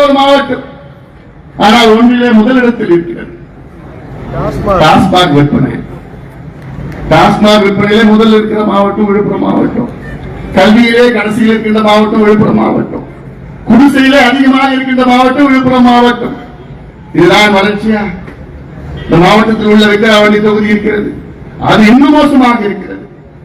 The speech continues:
எத்தனை அமைச்சர்கள் வந்தீர்கள், இதற்கு முன்பு இருந்த சட்டமன்ற உறுப்பினர் திமுகவை சார்ந்தவர், இந்த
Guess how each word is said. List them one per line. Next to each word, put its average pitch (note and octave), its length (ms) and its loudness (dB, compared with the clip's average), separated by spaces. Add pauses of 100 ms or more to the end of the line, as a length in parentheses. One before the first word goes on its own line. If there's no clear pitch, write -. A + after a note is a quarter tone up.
(200)
எத்தனை E3+ 300 2
அமைச்சர்கள் G3+ 500 2
வந்தீர்கள், F3+ 460 -2 (680)
இதற்கு E3+ 240 2
முன்பு G#3+ 220 4
இருந்த G3+ 240 0
சட்டமன்ற G3 360 2
உறுப்பினர் G3+ 360 2
திமுகவை F#3+ 500 2
சார்ந்தவர், F3 420 0 (440)
இந்த - 100 -4